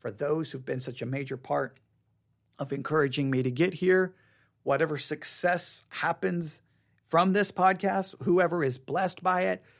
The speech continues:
challenged by it, convicted by it, or helped by it, that ministry success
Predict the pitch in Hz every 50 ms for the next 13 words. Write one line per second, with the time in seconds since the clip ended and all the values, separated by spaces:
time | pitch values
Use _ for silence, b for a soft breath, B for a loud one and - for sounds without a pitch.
0 | b b b - 185 165 180 190 190 190 156 - - 185 175 180 180 180 - b
1 | b b b b - - 160 127 123 185 185 - 180 165 135 165 165 170 170 175
2 | 170 175 - b b b b 127 - - 196 208 - - - - - 120 110 127
3 | 117 - - - _ _ _ _ _ _ _ _ _ - 131 147 135 - - -
4 | 151 156 180 185 - - _ _ _ _ _ _ _ _ _ _ - 160 175 156
5 | 175 190 196 190 165 - - - 175 170 160 151 143 - - - - - - 165
6 | - - - - - 208 180 143 131 127 - -